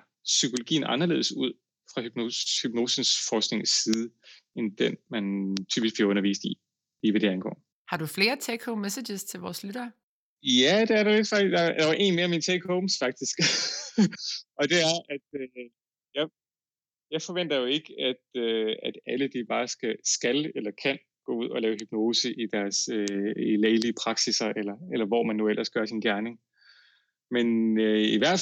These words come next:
Speaker 1: fald i, øh, læge-klient, øh, forholdet, der synes jeg, at,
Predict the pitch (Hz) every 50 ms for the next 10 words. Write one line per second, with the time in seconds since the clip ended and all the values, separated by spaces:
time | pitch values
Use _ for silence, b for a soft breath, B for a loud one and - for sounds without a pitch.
0 | - - 185 160 - - 147 135 120 117 110 107 110 110 104 107 107 107 110 104
1 | 107 110 117 113 113 120 131 135 147 147 - - - 123 123 - - 185 190 208
2 | 202 - - - - - - - _ _ _ _ _ _ 131 123 120 120 120 117
3 | 110 - - - - 131 123 127 120 123 113 104 104 104 101 - - 131 139 139
4 | 135 - - - - - 151 139 - - 131 - - - 120 104 -